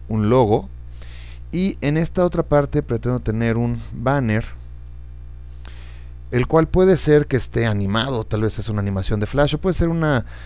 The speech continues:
una, un, un banner estático, una imagen estática en la cual voy a introducir algo de publicidad. Luego, abajo de este encabezado,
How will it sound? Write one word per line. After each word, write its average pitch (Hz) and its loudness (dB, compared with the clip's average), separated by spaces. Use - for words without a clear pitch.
una, 143 0
un, 139 -4
un 139 -2
banner 143 2
estático, - 0
una 113 0
imagen 110 0
estática 123 -2
en 98 -2
la 95 0
cual 110 2
voy 107 2
a - 2
introducir 101 -2
algo 104 2
de 92 0
publicidad. 95 -6
Luego, 160 6
abajo 180 2
de 185 2
este 175 0
encabezado, 117 0